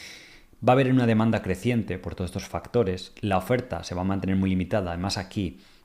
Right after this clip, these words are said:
las importaciones de otros países no, no se producen, o sea, porque ya habéis visto que una tonelada,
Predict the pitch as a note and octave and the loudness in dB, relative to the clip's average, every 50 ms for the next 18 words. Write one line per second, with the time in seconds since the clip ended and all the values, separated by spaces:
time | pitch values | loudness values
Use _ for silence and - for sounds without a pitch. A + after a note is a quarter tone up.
0 | _ - - G2+ F#2+ F#2 - F#2+ F#2 F#2 F2+ E2+ - - F2+ - - G#2 G2+ F#2+ | _ -10 -6 -4 -4 -2 0 -2 -2 -2 -4 -6 -4 -4 -4 -4 -2 -4 -4 -4
1 | F#2 F2+ - - F#2 F#2 F2+ - D#2+ D2 - - - E2 D#2+ D#2 D#2 D#2+ F2 F#2 | -6 -8 -6 -2 -2 -2 -2 -4 -8 -10 -12 -14 -12 -10 -10 -8 -8 -6 -6 -4
2 | F2+ E2 F2 E2 - E2+ E2+ E2+ D2+ F2 F#2 F2+ E2+ E2 E2+ D#2+ - E2 E2 F2+ | -4 -4 -4 -4 -4 -4 -4 -2 -2 -4 -4 -4 -6 -6 -8 -8 -6 -4 -2 2
3 | F2+ F#2 F2+ E2 F2+ F2 - - G2 F#2 - F#2+ F#2 F2+ - - - - - - | 2 2 2 2 0 -2 -2 -4 -4 -4 -2 -2 -2 -2 -4 -8 -16 -20 -20 -20
4 | - - B2+ C3 C#3+ D#3 D3+ D3 A#2+ G#2+ F#2 E2+ E2+ E2 E2+ F#2+ A2+ - | -4 0 4 4 4 4 4 2 2 2 2 2 2 2 2 2 -2 -2